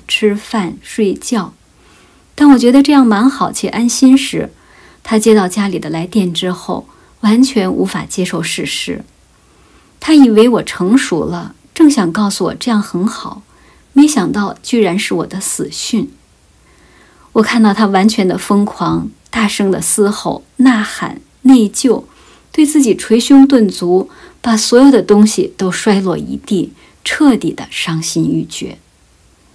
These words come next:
看到这儿，我非常的难过，顿时知道死不能解决问题，尤其我是如此深爱他，我不想让他因为我伤心。突然间，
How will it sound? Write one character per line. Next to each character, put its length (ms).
看 220
到 100
这 180
儿， 280
我 140
非 240
常 180
的 120
难 280
过， 300
顿 180
时 180
知 200
道 320
死 480
不 160
能 180
解 200
决 180
问 300
题， 320
尤 160
其 400
我 160
是 160
如 200
此 240
深 280
爱 260
他， 220
我 100
不 160
想 200
让 80
他 140
因 220
为 200
我 360
伤 340
心。 440
突 160
然 180
间， 480